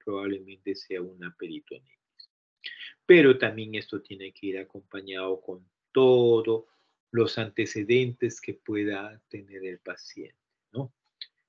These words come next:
Entonces, no se olviden, la palpación es básica. Lo que pasa es que muchas veces,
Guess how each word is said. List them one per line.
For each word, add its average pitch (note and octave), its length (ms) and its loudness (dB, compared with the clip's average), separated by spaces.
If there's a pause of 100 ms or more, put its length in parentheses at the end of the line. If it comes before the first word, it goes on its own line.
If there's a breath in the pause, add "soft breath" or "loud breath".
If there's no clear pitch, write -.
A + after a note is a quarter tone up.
Entonces, A#2+ 520 0
no C#3+ 240 -2
se - 160 -4
olviden, B2+ 760 0
la A2 280 -4
palpación G#2 720 -4
es A#2 200 -4
básica. - 460 -8
Lo A#2 160 -4
que C#3 120 0
pasa A#3+ 380 4
es F#3+ 100 -4
que C#3 120 0
muchas D3 520 -2
veces, C#3+ 500 0